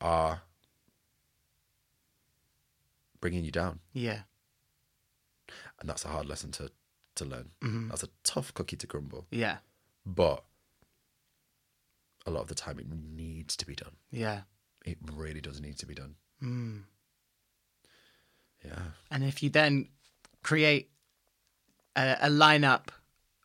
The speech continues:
Speaker 2: or an army of people around you who do nothing but build you up
Speaker 1: Mm-hmm.
Speaker 2: and celebrate
Speaker 1: Mm-hmm.
Speaker 2: and create a positive atmosphere,
Speaker 1: Mm-hmm.
Speaker 2: um,
Speaker 1: Um,
Speaker 2: unstoppable.
Speaker 1: Exactly. And, like,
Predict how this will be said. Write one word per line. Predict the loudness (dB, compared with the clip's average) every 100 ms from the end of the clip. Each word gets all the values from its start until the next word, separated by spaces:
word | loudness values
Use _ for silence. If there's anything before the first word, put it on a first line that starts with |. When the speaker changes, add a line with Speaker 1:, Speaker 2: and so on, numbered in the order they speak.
| _ _
Speaker 2:
or | 2
an | 6
army | 6 6 6
of | 2
people | 0 0 2
around | 4 4 2
you | 0
who | 0 0 -2
do | 0 2
nothing | 4 4 2 0 0
but | 2 0 0 -16 -20 _ _ _ _ _ _ _ _ _ _ _ _ _ _
build | 4 4
you | 6
up | 8 8 4
Speaker 1:
Mm-hmm. | -2 0 0 0 -2
Speaker 2:
and | 2
celebrate | 4 4 4 2 2 0
Speaker 1:
Mm-hmm. | -4 -2 -2 -4 _ _ _
Speaker 2:
and | 0
create | 2 4 4
a |
positive | 2 0 0 -2 0
atmosphere, | -2 -4 -2 0 2 0
Speaker 1:
Mm-hmm. | -2 0 0
Speaker 2:
um, | -2 -8 _ _ 2
Speaker 1:
Um, | 4 6 4 0 4
Speaker 2:
unstoppable. | 4 6 4 4 0 -2 4
Speaker 1:
Exactly. | 6 6 4 2 -2 4
And, | 6
like, | 6